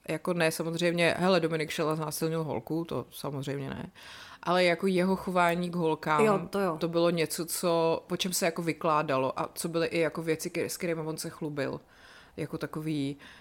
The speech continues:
Speaker 1: jak si to dává prostě.
Speaker 2: Mhm. No, já první, co jsem slyšela, když jsem se s ním měla potkat live, protože my jsme s ním tehdy dělali rozhovor,
Speaker 1: Jo.
Speaker 2: tak to bylo velmi takový jako red flagoidní,
Speaker 1: Mhm.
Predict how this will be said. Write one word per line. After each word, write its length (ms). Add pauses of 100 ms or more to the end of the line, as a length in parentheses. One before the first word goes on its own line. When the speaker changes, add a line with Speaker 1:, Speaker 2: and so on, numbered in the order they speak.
(120)
Speaker 1:
jak 200
si 120
to 100
dává 380
prostě. 480 (200)
Speaker 2:
Mhm. 320 (640)
No, 100
já 120
první, 320
co 80
jsem 180
slyšela, 640
když 180
jsem 120
se 120
s 80
ním 120
měla 220
potkat 460
live, 340 (100)
protože 300
my 100
jsme 120
s 80
ním 120
tehdy 200
dělali 240
rozhovor, 600
Speaker 1:
Jo. 160 (540)
Speaker 2:
tak 520 (360)
to 80
bylo 220
velmi 240
takový 360
jako 420
red 200
flagoidní, 800
Speaker 1:
Mhm. 400